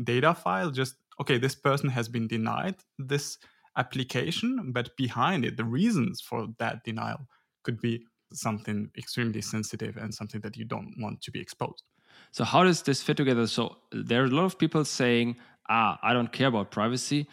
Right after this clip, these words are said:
Speaker 2: I don't have anything to hide, so why not share everything?" So how does this mentality of "I don't have anything to hide" fit into this, okay, there are people crossing the line of trust where they're repurposing data for something else? How does this fit together?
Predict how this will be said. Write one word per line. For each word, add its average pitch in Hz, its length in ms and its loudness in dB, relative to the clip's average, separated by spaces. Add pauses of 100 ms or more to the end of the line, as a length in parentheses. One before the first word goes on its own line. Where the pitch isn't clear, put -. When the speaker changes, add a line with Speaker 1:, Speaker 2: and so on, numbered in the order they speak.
(460)
Speaker 2:
I 110 80 4
don't 120 120 6
have 120 200 4
anything 120 760 2 (120)
to 117 100 -2
hide, 113 380 2
so 104 340 -2
why 104 340 0
not 104 140 2
share - 260 -2
everything?" - 500 -6 (460)
So - 160 -6
how 156 220 2
does 160 300 0 (400)
this - 280 0
mentality 131 500 4
of 110 300 0
"I 113 100 2
don't 123 120 4
have 110 180 2
anything 113 340 2
to - 100 -10
hide" 107 580 0 (240)
fit - 340 0
into 123 260 2
this, 107 340 2 (360)
okay, 113 160 2
there 107 140 4
are 107 40 2
people 120 520 2 (340)
crossing 110 440 0
the 104 80 2
line 104 340 4
of 92 280 -4
trust - 380 0
where 101 140 0
they're 98 200 2
repurposing 98 720 -2
data 95 300 0
for - 160 -8
something 92 340 -6
else? 85 220 -6
How 127 160 0
does 123 180 2
this - 160 -6
fit 110 140 -2
together? - 400 -8